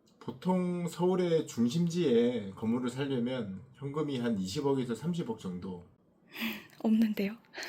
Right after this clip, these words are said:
Speaker 1: 필요합니다.
Speaker 2: 없는데요.
Speaker 1: <laughs> 그래서 보통은 이십억에서 삼십억 정도로 대출을 좀 받아서 한 육칠십억 정도,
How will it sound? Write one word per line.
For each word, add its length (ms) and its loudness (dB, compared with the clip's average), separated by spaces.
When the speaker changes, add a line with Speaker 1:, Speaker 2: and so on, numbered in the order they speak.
Speaker 1:
필요합니다. 720 0
Speaker 2:
없는데요. 540 0
Speaker 1:
<laughs> 800 -8
그래서 200 -4
보통은 600 2
이십억에서 560 0
삼십억 480 0
정도로 640 0
대출을 460 -2
좀 180 -2
받아서 640 -2
한 200 -2
육칠십억 580 0
정도, 500 -4